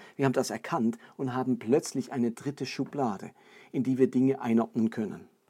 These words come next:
Und so manches, was wir heute in den Bereich der Esoterik oder der Magie verbannen, ist vielleicht nichts anderes wie eine angewandte Schöpfungskraft, über die wir aber noch nichts wissen oder nicht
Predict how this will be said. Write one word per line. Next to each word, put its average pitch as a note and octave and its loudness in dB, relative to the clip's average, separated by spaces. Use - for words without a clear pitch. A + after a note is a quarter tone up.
Und D#3+ 6
so D3+ 8
manches, C#3+ 6
was C3+ 0
wir C3+ 4
heute D#3+ 8
in D3+ 0
den C3+ 6
Bereich C3+ 4
der C#3+ -2
Esoterik C3 0
oder C3 0
der C3 4
Magie B2 0
verbannen, A#2+ -4
ist C#3 -2
vielleicht B2 0
nichts - -10
anderes A#2+ 0
wie C3+ 0
eine B2+ 2
angewandte C3 0
Schöpfungskraft, A#2 -6
über B2 -2
die B2 -2
wir C3 0
aber A#2+ -6
noch A2 -6
nichts B2+ -6
wissen A#2 -4
oder A#2+ 0
nicht A2+ 2